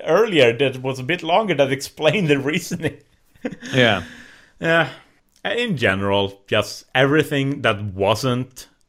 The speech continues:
Speaker 1: Rey and Kylo Ren and Luke feel like it's just m-, middling or confusing. I di-, don't understand what they were thinking. And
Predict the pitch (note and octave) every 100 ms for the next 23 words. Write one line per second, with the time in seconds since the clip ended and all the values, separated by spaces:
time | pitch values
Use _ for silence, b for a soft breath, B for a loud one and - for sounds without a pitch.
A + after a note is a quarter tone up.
0 | - A2+ G2 G#2+ A2 A#2+ B2 - G#2+ G2+
1 | - A2 G#2+ G2+ G#2 G#2+ A2+ G2 F#2 G2+
2 | C3 - - _ _ - - A#2+ G#2+ G#2
3 | A2+ - - G2 B2+ - - _ _ _
4 | - B2 C3 C3 C3 C#3 B2+ C3 C3+ C3+
5 | C#3 B2+ A2 A#2+ G#2+ A2+ A2+ G#2+ A#2 G#2
6 | G#2+ G2+ G2+ A2 A2+ A2+ G#2+ G#2 G2 -
7 | - G2 G2 G2+ F#2+ F#2 G2+ G2 G2 F#2
8 | F2+ F#2 G2 - _ _ _ _ - _
9 | - G#2 G2